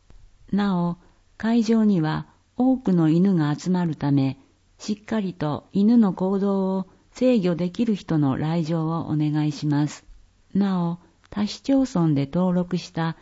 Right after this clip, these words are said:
犬の桑名市への転入手続きがお済みでない場合、会場で注射を受けることができません。あらかじめ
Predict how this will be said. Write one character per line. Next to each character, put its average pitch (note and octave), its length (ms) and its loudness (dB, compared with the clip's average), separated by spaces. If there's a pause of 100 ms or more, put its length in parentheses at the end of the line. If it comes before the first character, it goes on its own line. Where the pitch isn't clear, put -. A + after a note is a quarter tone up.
(240)
犬 G#3+ 340 4
の F#3 320 2
桑 A#3 260 0
名 C4 160 4
市 A3 160 -2
へ F3 80 2
の D#3 100 4
転 G#3+ 280 2
入 A#3 280 6
手 A3+ 180 0
続 A3 280 0
き D#3 180 0
が C#3 260 0 (260)
お F3 120 -2
済 A3+ 160 0
み A#3 140 6
で A#3 120 4
な A#3 200 4
い F3+ 60 2
場 B2+ 260 0
合、 B2+ 40 -4 (880)
会 G#3 260 0
場 F#3+ 260 0
で E3+ 260 -2 (240)
注 B3 240 2
射 B3+ 220 2
を - 20 2
受 A#3+ 200 2
け C4 40 6
る A#3+ 80 2
こ F3+ 120 2
と C#3+ 140 0
が C3 120 2
で C3+ 120 0
き F#3 140 2
ま F3+ 160 4
せ F3 220 2
ん。 - 100 -2 (640)
あ G3 120 4
ら G#3 120 4
か G3+ 160 2
じ F#3+ 120 0
め F3+ 280 2